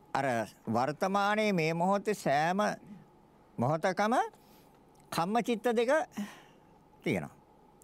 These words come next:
ඒ කියන්නේ කර්මයෙන් අලුතෙන්, අලුතෙන්, අලුතෙන්, අලුතෙන්ම රූප කලාප හදනවා සිතේ ප්‍රවෘත්තිය තියෙනකම්.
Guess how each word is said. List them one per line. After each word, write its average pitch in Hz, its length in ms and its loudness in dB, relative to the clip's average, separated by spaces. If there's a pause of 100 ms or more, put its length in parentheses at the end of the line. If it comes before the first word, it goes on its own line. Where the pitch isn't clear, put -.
ඒ 117 120 -4
කියන්නේ 127 240 -2
කර්මයෙන් 127 500 -2
අලුතෙන්, 143 360 -2
අලුතෙන්, 135 320 -2
අලුතෙන්, 139 340 -4
අලුතෙන්ම 143 360 -2
රූප 139 260 0
කලාප 135 500 0
හදනවා 139 580 2 (580)
සිතේ 170 380 0
ප්‍රවෘත්තිය 175 500 0
තියෙනකම්. 127 460 -2